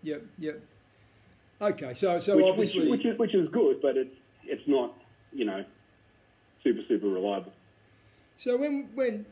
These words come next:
Speaker 1: for the general punter here, when we see some of the sprint cyclists doing massive concentric box jumps, <laughs> how relevant is that?
Speaker 2: Um,
Speaker 1: Instagram stuff, you know, the, all the Instagram stuff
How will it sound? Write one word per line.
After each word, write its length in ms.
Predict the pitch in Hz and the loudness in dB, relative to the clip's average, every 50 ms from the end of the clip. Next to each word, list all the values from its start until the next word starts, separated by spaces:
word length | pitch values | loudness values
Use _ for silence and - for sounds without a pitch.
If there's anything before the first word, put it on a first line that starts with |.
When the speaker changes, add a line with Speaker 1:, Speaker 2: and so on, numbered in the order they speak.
| - - | -12 -10
Speaker 1:
for 80 | 226 | -6
the 100 | 185 175 | -6 -6
general 320 | 147 196 233 214 180 151 123 | -4 -4 -4 -4 -4 -4 -6
punter 400 | - - 175 180 180 175 151 131 | -6 -6 -6 -6 -4 -4 -6 -4
here, 340 | 131 143 151 147 143 135 - - - _ _ _ _ _ _ _ _ _ _ _ - | -2 -2 -2 -4 -4 -10 -12 -18 -20 _ _ _ _ _ _ _ _ _ _ _ -4
when 160 | 190 180 170 | -4 -4 -2
we 120 | 160 156 | -4 -8
see 500 | 151 - 170 160 151 147 147 143 139 139 | -8 -6 -6 -6 -4 -4 -2 -2 -4 -4
some 200 | 131 - 170 151 | -4 -8 -12 -12
of 60 | 143 | -12
the 60 | 135 127 | -12 -14
sprint 300 | - - - 147 143 - | -14 -12 -12 -12 -12 -10
cyclists 460 | - 156 143 135 131 135 139 127 - | -8 -6 -6 -6 -6 -8 -10 -12 -10
doing 280 | - 147 139 135 135 | -10 -10 -8 -8 -8
massive 420 | 135 139 143 135 - 151 143 131 120 - - - | -8 -8 -8 -8 -8 -8 -8 -8 -8 -12 -20 -16
concentric 760 | - 135 139 139 131 - 156 143 135 - 147 135 - - - | -10 -8 -8 -8 -8 -10 -12 -12 -12 -12 -12 -14 -14 -12 -10
box 260 | 143 139 135 135 - | -8 -8 -8 -10 -12
jumps, 440 | - - 165 147 151 151 - - - 139 127 | -16 -16 -16 -16 -16 -18 -20 -20 -16 -16 -14
<laughs> 80 | - | -12
how 140 | 202 202 - - | -10 -10 -8 -6
relevant 380 | 220 208 185 165 165 143 151 135 | -6 -6 -6 -6 -8 -10 -12 -12
is 80 | - | -10
that? 220 | 156 170 220 262 220 - _ _ _ _ _ _ _ _ _ _ _ _ _ _ _ _ _ _ _ _ _ _ _ _ _ _ _ _ _ _ _ _ _ _ - - - - - - - _ _ _ _ _ _ _ - | -12 -12 -12 -12 -16 -20 _ _ _ _ _ _ _ _ _ _ _ _ _ _ _ _ _ _ _ _ _ _ _ _ _ _ _ _ _ _ _ _ _ _ -20 -20 -20 -20 -20 -20 -20 _ _ _ _ _ _ _ -6
Speaker 2:
Um, 600 | 214 220 214 214 214 214 208 208 208 202 190 - | -4 -2 -2 -2 0 2 2 2 2 0 -2 -2
Speaker 1:
Instagram 600 | 262 202 185 - - 208 151 160 170 156 147 135 | -4 -4 -4 -4 -4 -4 -2 0 0 -2 -2 -4
stuff, 320 | 127 - - 143 123 120 - - | -8 -8 -8 -8 -8 -8 -12 -14
you 80 | 156 139 | -14 -14
know, 120 | 131 127 | -12 -10
the, 60 | 131 | -10
all 200 | 131 139 143 135 127 | -10 -10 -10 -10 -10
the 120 | 123 131 | -12 -12
Instagram 480 | 131 131 - 143 127 135 135 131 127 123 | -12 -14 -14 -14 -12 -12 -12 -12 -12 -14
stuff 260 | - - 139 127 | -16 -14 -14 -14